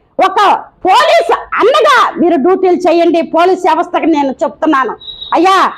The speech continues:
మేము ఆపదలో ఉంటే వెంటనే మీకు కాల్ చేసి, "మమ్మల్ని కాపాడండి, మమ్మల్ని రక్షించండి" అని పి-, ఫస్ట్ ఫస్ట్ పిలిచేదే మిమ్మల్ని.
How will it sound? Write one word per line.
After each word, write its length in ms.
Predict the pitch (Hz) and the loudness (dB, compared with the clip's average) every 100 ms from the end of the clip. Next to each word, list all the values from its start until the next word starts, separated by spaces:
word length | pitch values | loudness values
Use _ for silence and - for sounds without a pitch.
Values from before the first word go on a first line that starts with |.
| - - - | -14 -8 -2
మేము 420 | 285 339 427 392 | 0 2 2 2
ఆపదలో 460 | 415 440 415 392 370 | 0 0 2 2 2
ఉంటే 280 | 349 339 | 2 2
వెంటనే 580 | 320 277 359 427 508 466 370 | 0 0 0 0 0 2 2
మీకు 280 | 339 - 302 | 0 0 0
కాల్ 220 | 311 330 | 2 2
చేసి, 440 | 349 - 311 294 - - - | 0 0 0 0 -2 -8 -2
"మమ్మల్ని 520 | 311 381 508 571 381 | 0 2 0 -2 -2
కాపాడండి, 680 | 349 370 392 370 330 311 349 | -2 0 0 2 0 2 0
మమ్మల్ని 480 | 269 330 440 466 330 | 0 0 2 2 0
రక్షించండి" 680 | 339 466 480 466 392 392 349 | -2 0 0 2 2 2 2
అని 220 | 285 349 | 2 0
పి-, 340 | 359 - 339 | -2 -2 -2
ఫస్ట్ 680 | - _ - 302 302 - - | -4 _ -2 -2 -4 -10 -6
ఫస్ట్ 460 | 403 381 381 392 - | -2 -2 -2 -4 0
పిలిచేదే 480 | 339 359 349 285 320 | 0 0 0 0 0
మిమ్మల్ని. 680 | 277 320 392 453 427 - | 2 2 2 2 0 -4